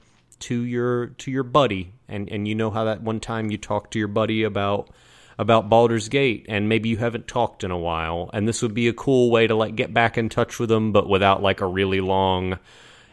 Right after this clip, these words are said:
email, and y-, you don't, you don't know what would happen. Like, maybe, maybe you guys start, uh, start your friendship anew.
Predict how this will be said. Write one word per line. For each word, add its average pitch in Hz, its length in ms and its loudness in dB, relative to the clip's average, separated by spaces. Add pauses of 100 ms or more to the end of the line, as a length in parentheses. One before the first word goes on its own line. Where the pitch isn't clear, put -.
email, 95 640 2 (120)
and 98 500 0
y-, - 80 -10
you 143 420 -2
don't, 170 300 8
you 180 100 0
don't 185 180 6
know 190 160 4
what 220 220 4
would 117 100 0
happen. 92 460 -4
Like, 113 160 -6
maybe, 139 400 -4
maybe 143 260 -4
you 135 100 -4
guys 131 280 -2
start, - 400 -6
uh, - 80 -12
start 123 340 -6
your 113 240 -4
friendship 120 540 -4
anew. 90 360 -2